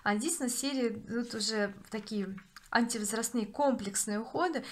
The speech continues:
и рекомендуется, конечно, пользоваться целиком комплексом, чтобы получить стопроцентный желаемый результат.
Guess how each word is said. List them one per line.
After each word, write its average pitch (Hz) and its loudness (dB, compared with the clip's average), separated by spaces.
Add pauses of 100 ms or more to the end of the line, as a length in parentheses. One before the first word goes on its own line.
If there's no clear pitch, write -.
(200)
и 240 2
рекомендуется, 262 0
конечно, 240 2
пользоваться 247 -2
целиком 254 0
комплексом, 285 0
чтобы 247 -2
получить 240 -2
стопроцентный 269 -2
желаемый 214 2
результат. 208 -2